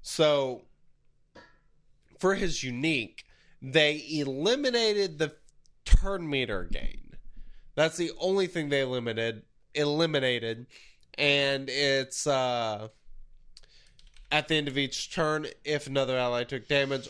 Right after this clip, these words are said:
all Empire allies recover six percent health. Um,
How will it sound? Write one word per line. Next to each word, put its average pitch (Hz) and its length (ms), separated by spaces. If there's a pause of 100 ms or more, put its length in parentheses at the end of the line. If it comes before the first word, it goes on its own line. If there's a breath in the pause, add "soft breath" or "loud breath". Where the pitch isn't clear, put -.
(120)
all 160 340
Empire 180 480
allies 110 920 (540 soft breath)
recover 131 340
six 131 260
percent 117 380
health. - 300 (500)
Um, 117 680